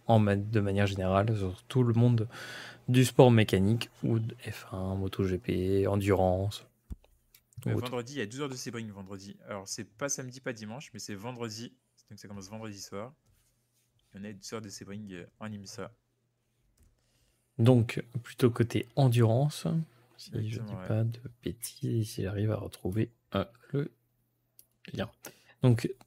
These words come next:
Speaker 1: t'as aussi la, t'avais différence entre imsa et, et wec, c'est ça ?
Speaker 2: Exactement, ouais. Mais après, t-, tu peux avoir des voitures engagées, euh, sur les deux.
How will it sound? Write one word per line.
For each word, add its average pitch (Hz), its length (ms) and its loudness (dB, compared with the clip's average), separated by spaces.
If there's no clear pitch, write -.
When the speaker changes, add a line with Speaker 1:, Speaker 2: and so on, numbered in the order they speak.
Speaker 1:
t'as 120 100 6
aussi 120 240 8
la, 101 600 10
t'avais 107 220 4
différence 123 400 2
entre 117 200 0
imsa 117 380 2
et, 101 680 2
et 113 100 -2
wec, 120 220 0
c'est - 140 -8
ça ? 120 200 -2
Speaker 2:
Exactement, 117 500 -12
ouais. 101 120 -10
Mais 110 60 -6
après, 135 140 -6
t-, 123 280 -12
tu - 120 -16
peux 120 100 -12
avoir 117 160 -4
des 120 60 -8
voitures 117 240 -10
engagées, 113 300 -10
euh, 110 180 -10
sur - 240 -16
les 107 120 -10
deux. 120 280 -12